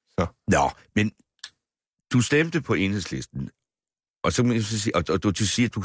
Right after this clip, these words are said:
Speaker 2: du ser ikke særlig meget, altså, du kan ikke få øje på poesien i dansk politik. Er det, burde det
Speaker 1: Ej, så
Speaker 2: være
Speaker 1: ved du
Speaker 2: der?
Speaker 1: hvad, det er jo nu, det er jo heller ikke poesi, jeg,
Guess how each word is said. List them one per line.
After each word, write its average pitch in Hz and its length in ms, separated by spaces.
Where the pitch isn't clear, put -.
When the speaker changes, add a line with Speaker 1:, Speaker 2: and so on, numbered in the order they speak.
Speaker 2:
du 120 80
ser 143 320
ikke 98 300
særlig 90 340
meget, 76 160
altså, - 160
du 107 100
kan 120 100
ikke 131 120
få - 140
øje 87 280
på 101 140
poesien 87 640
i 71 60
dansk 69 320
politik. 73 380
Er - 80
det, 87 140
burde 147 140
det 233 80
Speaker 1:
Ej, - 160
så - 140
Speaker 2:
være - 140
Speaker 1:
ved - 60
du 143 60
Speaker 2:
der? 139 60
Speaker 1:
hvad, 135 160
det 139 120
er 135 60
jo 139 60
nu, 127 100
det 127 80
er 143 40
jo 135 80
heller 131 200
ikke 135 100
poesi, 127 500
jeg, 117 100